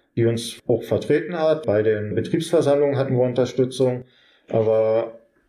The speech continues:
das sind die Akteure hier vor Ort. Also ich persönlich habe da nicht wirklich eine langfristige Strategie, wie man aus dieser Niedriglohnspirale rauskommen kann, gesehen. Und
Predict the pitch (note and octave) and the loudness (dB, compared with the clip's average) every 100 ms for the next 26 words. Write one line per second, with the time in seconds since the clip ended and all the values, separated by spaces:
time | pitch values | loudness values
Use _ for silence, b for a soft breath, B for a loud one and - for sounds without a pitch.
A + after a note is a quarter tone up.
0 | - A2 B2+ B2+ C3 - C3 B2+ B2 C3 | -6 -2 -2 0 0 0 -2 0 0 0
1 | B2 G#2+ G2 A2 A2 A2 G#2 G2 G#2 A2+ | 0 0 2 2 0 -4 -4 0 0 0
2 | A2 B2 G#2 A2 A2 A2 - A2 G#2 - | 0 -2 -2 -2 -2 -4 -2 -2 -2 -2
3 | G2+ - G#2+ G2 - - - A2+ G#2 G#2 | -4 0 -2 -2 -10 -20 -6 -2 0 0
4 | - A2 - A2 - G#2 G#2 G2 G#2 G2+ | -2 -2 0 -4 0 -2 0 -2 -2 -2
5 | G#2 G#2 G#2 G2+ - G2+ G2+ G2+ G2 A#2 | 0 0 2 0 0 -2 0 0 0 -2
6 | - G2+ G2+ G#2 G2+ - - - G2+ G2 | 0 0 0 -2 -6 -12 -8 -4 0 0
7 | G2+ F#2 G2 - G#2+ F#2 G2 F#2+ F#2 F#2 | 2 0 -2 -2 -4 -2 -2 -2 -2 0
8 | G#2 G#2 A2+ F#2+ F#2+ F2+ - | 0 0 -2 0 -2 -4 -12